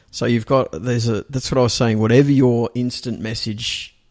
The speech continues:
choice is, you know, because there's so many different choices in Asia that people use.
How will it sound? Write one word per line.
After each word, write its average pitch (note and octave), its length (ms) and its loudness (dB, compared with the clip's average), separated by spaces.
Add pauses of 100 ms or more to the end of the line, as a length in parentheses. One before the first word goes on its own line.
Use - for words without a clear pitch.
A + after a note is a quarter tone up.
choice A2+ 420 2
is, F#2 360 -8
you G2 60 -4
know, G2+ 160 -4
because G#2 360 -4
there's A2 140 -2
so C3+ 300 2
many B2+ 160 4
different A2 320 -2
choices A2+ 460 0
in G#2 100 -2
Asia G2+ 420 -6 (420)
that - 180 -4
people G#2+ 340 0
use. A2 460 2